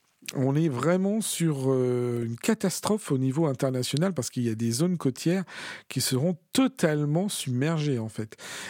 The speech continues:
Et, euh, effectivement, ça va être assez compliqué à pouvoir, euh, comment dire, se préserver de cela. C'est un vrai sujet, hein.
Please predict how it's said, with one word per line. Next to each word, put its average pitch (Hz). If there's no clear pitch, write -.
Et, 147
euh, 85
effectivement, 156
ça 139
va 135
être 143
assez 156
compliqué 180
à 139
pouvoir, 160
euh, 127
comment 120
dire, 120
se -
préserver 160
de 151
cela. 147
C'est -
un 196
vrai 175
sujet, 175
hein. 127